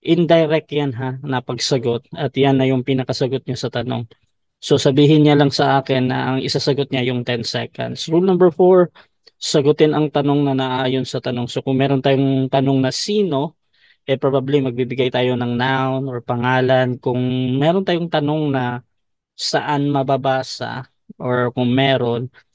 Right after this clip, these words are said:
ah, probably magbibigay tayo ng chapter and verse. So, unless magrereklamo yung kabilang panig at, ah, idulog sa moderator kung wala siyang nadinig. Rule number five,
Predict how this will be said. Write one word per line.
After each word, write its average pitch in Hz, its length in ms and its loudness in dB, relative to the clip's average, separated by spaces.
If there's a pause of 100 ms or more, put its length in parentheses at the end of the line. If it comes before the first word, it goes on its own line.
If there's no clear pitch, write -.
(200)
ah, 127 240 -2
probably 143 480 4
magbibigay 131 480 0
tayo 127 160 -2
ng 123 160 -2
chapter 131 400 -4
and 123 240 -4
verse. 123 560 -6 (480)
So, 139 240 2
unless 143 480 2
magrereklamo 131 720 0
yung 127 400 -4
kabilang 131 480 -2
panig 127 480 -2 (280)
at, 127 240 -4
ah, 123 80 0
idulog 135 480 0
sa 131 160 -4
moderator 131 800 -4 (480)
kung 131 160 -2
wala 131 160 0
siyang 127 240 -4
nadinig. 120 560 -6
Rule 175 240 4
number 185 240 4
five, 180 320 4